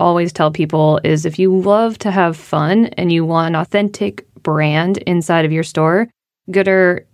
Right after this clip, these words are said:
is what you should carry. Also, if you like money, our sunglasses tend to sell very fast and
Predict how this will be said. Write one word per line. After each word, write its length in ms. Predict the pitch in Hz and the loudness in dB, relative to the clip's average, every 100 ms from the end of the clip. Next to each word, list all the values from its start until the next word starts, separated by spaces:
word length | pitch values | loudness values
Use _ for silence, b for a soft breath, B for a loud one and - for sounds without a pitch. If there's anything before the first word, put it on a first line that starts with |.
| _ | _
is 240 | 170 165 160 - _ _ | -4 -4 -8 -20 _ _
what 260 | - 170 151 | -4 -2 -2
you 100 | 170 | -4
should 180 | - 156 | -6 -6
carry. 400 | - - - - | -6 -4 -6 -2
Also, 540 | 247 277 - - - - _ _ - | 0 0 -2 -4 -4 -10 _ _ -2
if 220 | 214 214 | -2 0
you 120 | 208 | 0
like 200 | 202 190 | 0 0
money, 500 | 180 165 - - - _ | 0 -2 -6 -10 -14 _
our 220 | - 180 | -2 0
sunglasses 960 | 247 - 208 196 175 175 185 180 190 - _ - | 0 -2 0 2 0 0 0 0 -2 -12 _ -6
tend 340 | 214 180 180 | -2 0 -2
to 180 | - 180 | -2 -2
sell 260 | - 170 | -2 -2
very 240 | 165 165 208 | -2 -2 -2
fast 560 | - - 240 - - - _ | -2 -4 -4 -6 -14 -20 _
and 540 | 180 175 170 165 165 | 0 2 2 0 -4